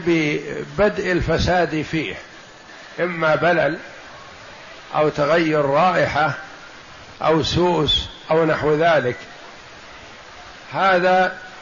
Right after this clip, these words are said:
يقال عنه فساد غير مستقر، لأنه ما يعلم هذا الفساد مثلًا يرتفع عنه ويسلم منه،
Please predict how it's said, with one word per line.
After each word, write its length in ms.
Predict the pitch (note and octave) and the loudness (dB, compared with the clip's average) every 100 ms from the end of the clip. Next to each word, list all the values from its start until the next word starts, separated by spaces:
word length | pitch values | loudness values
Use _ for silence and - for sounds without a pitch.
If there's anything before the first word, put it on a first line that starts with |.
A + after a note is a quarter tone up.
| - | -6
يقال 460 | D3 F3+ F3+ E3 | -2 2 4 4
عنه 560 | D#3 E3 F3 D3+ D#3+ E3 | 2 2 2 0 0 0
فساد 540 | - F3+ F#3 G3 G3+ F#3 - - - - | 0 2 4 4 2 0 -14 -18 -16 -10
غير 760 | C#3 E3+ G3+ G#3 G#3+ G#3 G#3 G#3 | -6 -2 2 2 4 2 0 -4
مستقر، 840 | F3+ F#3 - - E3 - G3+ F#3 - - - - - - - - - - - - C3+ | -2 0 0 0 0 2 2 2 0 -10 -20 -20 -20 -20 -20 -20 -20 -20 -20 -18 -8
لأنه 540 | F3 F3 F#3 E3 F#3 | -6 -4 -2 0 0
ما 200 | F#3 G#3 | 2 4
يعلم 640 | G#3 G3 F#3+ D3 C3+ A#2 G#2 - - - - - - - | 4 4 4 2 0 -2 -4 -14 -20 -20 -20 -20 -12 -2
هذا 340 | E3+ F3+ F3 | 2 4 2
الفساد 720 | E3+ C3 E3 - F#3 F#3 E3 | 0 0 0 2 4 4 2
مثلًا 540 | C#3+ F3+ D#3 E3+ D#3+ C#3 | 0 0 2 2 2 2
يرتفع 560 | E3 G3+ G3 F#3 E3 | 2 2 4 4 4
عنه 400 | C3 C#3 E3 G#3 F3 - - - - - - - - - - | 4 4 2 0 -6 -10 -18 -20 -20 -20 -20 -20 -20 -16 -6
ويسلم 600 | C#3+ F3 E3+ F3 F3 E3+ | 0 0 0 0 0 2
منه، 320 | F#3 G3+ | 0 0